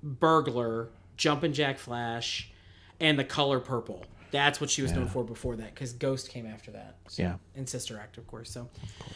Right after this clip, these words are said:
Speaker 1: now, um, Whoopi's on for, we clocked it at less than thirty seconds.
Speaker 2: Oh, yeah, it's fast.
Speaker 1: It's fast.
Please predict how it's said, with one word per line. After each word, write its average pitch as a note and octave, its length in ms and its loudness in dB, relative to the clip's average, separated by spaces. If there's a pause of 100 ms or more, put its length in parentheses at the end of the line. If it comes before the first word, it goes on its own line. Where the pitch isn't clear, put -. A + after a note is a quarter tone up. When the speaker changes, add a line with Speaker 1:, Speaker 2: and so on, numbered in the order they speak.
(160)
Speaker 1:
now, E3+ 400 8
um, C#3+ 460 6 (160)
Whoopi's F#3 400 4
on D#3+ 360 4
for, D3+ 380 4
we D#3+ 200 2
clocked F3 380 2
it F#3 80 6
at C#3 220 2
less D#3+ 260 0
than F3 140 -2
thirty E3+ 260 2
seconds. F#3+ 580 -2 (320)
Speaker 2:
Oh, A2 60 12
yeah, G#2+ 240 12
it's - 120 6
fast. F#2+ 480 10
Speaker 1:
It's F3+ 200 0
fast. A#2+ 380 -2